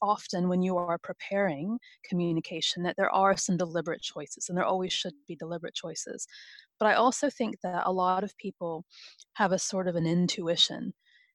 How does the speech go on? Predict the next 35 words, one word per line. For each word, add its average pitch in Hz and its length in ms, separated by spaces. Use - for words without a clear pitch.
And 170 400
I 175 100
have 185 140
a, 170 220
a 214 80
friend 196 420
who 190 140
works - 480
in 170 380
the, 180 260
the 175 100
press 226 500
and 180 80
in, 170 260
and 170 320
public - 500
relations. 220 760
And 226 100
he 247 120
often 254 320
talks 208 260
about - 160
how 190 160
everyone 214 580
is 180 140
good 196 380
at 170 240
storytelling 160 800
because 185 320
we 196 80
do 226 220
it - 100
when 185 140
we're 170 100
kids. 170 580